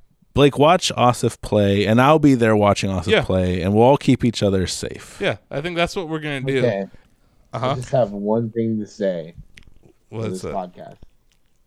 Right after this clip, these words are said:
Speaker 3: Please just go read all the reviews that we put up this week. Everyone worked really, really hard. I'm really proud that we were able to
Speaker 2: Mm-hmm.
Speaker 3: get, get all, we get pretty much all the big name titles that you,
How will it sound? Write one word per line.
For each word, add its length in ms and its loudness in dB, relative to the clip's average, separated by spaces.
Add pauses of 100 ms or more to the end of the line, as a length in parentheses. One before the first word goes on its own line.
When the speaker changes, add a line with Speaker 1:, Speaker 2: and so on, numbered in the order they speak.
Speaker 3:
Please 640 2
just 200 -10
go 200 6
read 460 2
all 340 -4
the 160 -8
reviews 840 -4
that 240 -12
we 160 -16
put 180 -18
up 160 -18
this 180 -20
week. 220 -12
Everyone 340 -10
worked 200 -6
really, 240 -2
really 280 -4
hard. 500 -12
I'm 100 -16
really 220 -8
proud 320 -12
that 140 -12
we 140 -10
were 120 -8
able 240 -12
to 200 -18 (1120)
Speaker 2:
Mm-hmm. 200 -18
Speaker 3:
get, 340 0 (720)
get 300 4
all, 300 4
we 200 2
get 200 -2
pretty 180 -2
much 200 2
all 280 2
the 80 2
big 400 2
name 460 -4
titles 540 -2
that 180 -10
you, 400 -10